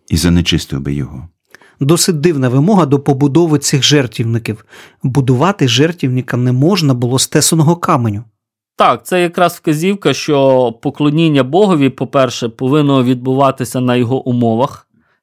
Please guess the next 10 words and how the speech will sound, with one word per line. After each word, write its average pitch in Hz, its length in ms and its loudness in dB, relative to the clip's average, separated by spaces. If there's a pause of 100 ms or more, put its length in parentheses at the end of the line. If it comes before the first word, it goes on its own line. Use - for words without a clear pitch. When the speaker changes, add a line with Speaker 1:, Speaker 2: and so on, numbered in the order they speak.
(120)
Speaker 3:
Це 131 160 0
істина, 143 560 0
яку 131 400 0 (560)
людині 127 540 2
треба 135 420 0
засвоїти, 120 680 0
бо 117 200 -2
ми 135 160 0
завжди 135 340 0
хочемо 135 600 0